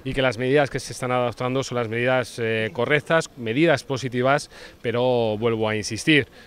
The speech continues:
medidas que suponen un aliciente, pero no una bajada de, de brazos para poder seguir estimulando la creación de, de empleo. Y hay un dato muy singular en la propia capital de Albacete, porque la ciudad de Albacete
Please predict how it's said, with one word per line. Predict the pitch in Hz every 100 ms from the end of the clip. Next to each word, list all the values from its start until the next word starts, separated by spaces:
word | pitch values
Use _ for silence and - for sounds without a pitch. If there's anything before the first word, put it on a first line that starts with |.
| -
medidas | 117 110 113 120 131 131 -
que | - 117
suponen | - 120 - 151 170 180 - - -
un | 123 135
aliciente, | 131 113 151 156 147 175 180 180
pero | - 120 113
no | 123
una | 139 135 127
bajada | 117 - 139 156 160 - - -
de, | 117 117
de | 120
brazos | 123 123 127 135 -
para | 123 113
poder | 101 117 143
seguir | - 117 120
estimulando | 127 - 113 120 127 147 - - -
la | 123 110
creación | 110 104 131 123
de, | 113 107
de | 110
empleo. | 98 170 151 101 120
Y |
hay | 156 185
un |
dato | 160 160
muy | 151 180
singular | - 135 113 113 143 143 - -
en | 117 120
la | 117 110 - -
propia | 190 180 127
capital | 117 107 123 143 139 - - -
de | 117
Albacete, | 110 101 127 135 170
porque | 139 113
la | 113
ciudad | 107 123 147
de | 170
Albacete | 175 156 160 180